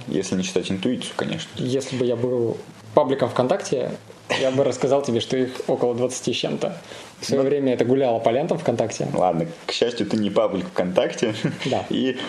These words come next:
Speaker 1: как мы понимаем, все знаки направлены на то или иное чувство. И мы с вами говорили сейчас о зрении, немножечко поговорили о слухе, звуковые знаки.
Speaker 2: Про запахи и вкусы забыли поговорить.
Speaker 1: Да,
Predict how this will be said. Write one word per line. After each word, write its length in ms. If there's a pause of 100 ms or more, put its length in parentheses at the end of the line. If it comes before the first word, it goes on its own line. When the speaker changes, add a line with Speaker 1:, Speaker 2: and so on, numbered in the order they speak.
(440)
Speaker 1:
как 180
мы 80
понимаем, 300
все 160
знаки 280
направлены 480
на 140
то 180
или 100
иное 200
чувство. 340
И 360
мы 320
с 100
вами 220
говорили 460
сейчас 460 (420)
о 120
зрении, 720 (300)
немножечко 840 (400)
поговорили 500
о 140
слухе, 640 (260)
звуковые 580
знаки. 400 (540)
Speaker 2:
Про 140
запахи 260
и 40
вкусы 300
забыли 240
поговорить. 400
Speaker 1:
Да, 480